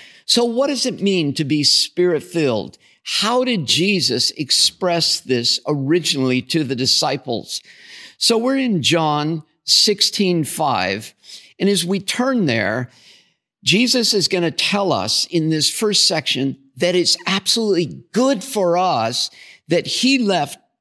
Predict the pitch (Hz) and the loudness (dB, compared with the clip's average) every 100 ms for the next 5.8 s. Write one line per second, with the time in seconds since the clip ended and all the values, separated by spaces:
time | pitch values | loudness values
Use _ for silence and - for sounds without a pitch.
0 | _ 160 170 175 160 180 180 175 151 165 | _ 0 2 2 0 0 -2 -4 -4 -2
1 | 127 117 127 127 - _ _ 160 160 160 | -2 -2 -2 -4 -8 _ _ -2 0 0
2 | 160 139 180 196 185 175 - - - 185 | -4 -2 0 2 2 2 0 0 0 0
3 | 151 - 117 113 95 92 107 _ 143 117 | 0 -2 -4 -2 -2 -6 -10 _ -4 -2
4 | 131 156 - 110 - - 151 185 269 214 | -2 -4 -2 -6 -8 -8 -2 0 0 0
5 | 185 170 131 127 107 - - | -2 -2 -2 -2 -2 -4 -8